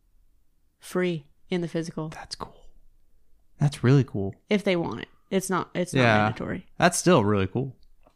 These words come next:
Speaker 1: Yeah.
Speaker 2: Nice.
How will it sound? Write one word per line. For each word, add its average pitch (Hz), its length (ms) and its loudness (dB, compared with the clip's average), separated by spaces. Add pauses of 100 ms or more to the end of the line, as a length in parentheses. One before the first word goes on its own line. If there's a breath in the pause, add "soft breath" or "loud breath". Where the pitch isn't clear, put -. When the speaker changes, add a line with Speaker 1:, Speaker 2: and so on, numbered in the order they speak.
(240)
Speaker 1:
Yeah. 247 320 2 (1600)
Speaker 2:
Nice. 156 380 -12